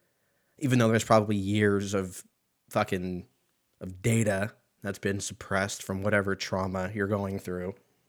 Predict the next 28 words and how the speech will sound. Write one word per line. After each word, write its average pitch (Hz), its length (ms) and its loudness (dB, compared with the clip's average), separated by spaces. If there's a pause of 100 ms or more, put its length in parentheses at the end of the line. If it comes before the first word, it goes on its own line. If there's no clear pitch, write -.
(1700)
But 127 120 0
most 147 300 6
of 117 100 4
us 117 140 6
aren't 127 160 -6
like, 92 200 -4
"That's 208 220 0
the - 80 -12
first 165 420 -2
thing 170 220 2
I 156 120 0
think 104 280 -4
of." 98 320 -2
For, 127 140 0 (200)
but 123 280 4
for 113 100 2
me, 160 460 0 (1600)
um, 131 800 4 (480)
the - 80 -10
first - 960 -2
thing 143 680 0
that 135 200 -8
I 120 220 0
remember 113 800 0
from 101 480 -4
music 104 800 -2
would 101 180 -4
probably 120 1300 2